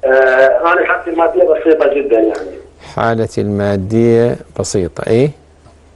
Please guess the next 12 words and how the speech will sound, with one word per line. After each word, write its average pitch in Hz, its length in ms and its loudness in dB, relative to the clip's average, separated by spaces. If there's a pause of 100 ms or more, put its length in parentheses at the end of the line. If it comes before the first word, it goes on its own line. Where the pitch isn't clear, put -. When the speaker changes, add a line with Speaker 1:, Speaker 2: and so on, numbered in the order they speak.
(380)
Speaker 1:
و 143 320 2 (1080)
دائمًا 220 320 2
يجوني 160 380 4
مثلًا 151 320 2
ضيوف، 160 440 0
لكن 170 260 2
فترات 165 360 2
قليلة، 143 480 2
وأحب 165 360 2
إنه 160 200 4
آخذ 143 220 0
الضيف، 135 340 2